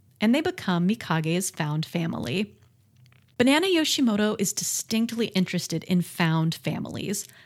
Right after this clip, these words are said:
A found family is the family you choose instead of the family you're born with. Found families show up in almost all of her early fiction, at least her early novellas and novels.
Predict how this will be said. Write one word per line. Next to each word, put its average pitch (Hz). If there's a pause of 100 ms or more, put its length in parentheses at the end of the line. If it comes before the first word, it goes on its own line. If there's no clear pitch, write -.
(380)
A 190
found 262
family 185
is 170
the 180
family 233
you 170
choose 190
instead 175
of 175
the 196
family 170
you're 156
born 165
with. - (960)
Found 320
families 269
show 208
up 202
in 190 (100)
almost 190
all 160
of 165
her 175
early 165
fiction, - (360)
at 190
least 214
her 196
early 175
novellas 165
and 156
novels. 160